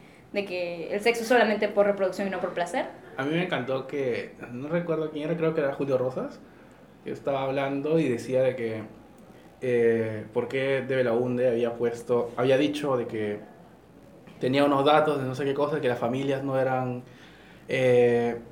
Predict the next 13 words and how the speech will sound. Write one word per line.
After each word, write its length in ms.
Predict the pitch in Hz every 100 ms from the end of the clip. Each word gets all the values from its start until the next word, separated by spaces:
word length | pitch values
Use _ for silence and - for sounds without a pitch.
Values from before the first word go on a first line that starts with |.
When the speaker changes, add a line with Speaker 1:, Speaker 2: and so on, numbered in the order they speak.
| - - - - - - - - -
Speaker 2:
que 100 | 139
las 120 | 139
familias 240 | 139 151
necesariamente 360 | 170 160 156 156
eran 140 | 156
felices 420 | 151 131 139 147 -
si 120 | 127
eran, 180 | 127 131
este, 360 | 123 - 113 110
heterosexuales, 520 | 117 113 113 151 165
algo 180 | 160 160
así, 320 | 165 226 - - - - -
¿no? 200 | 131 156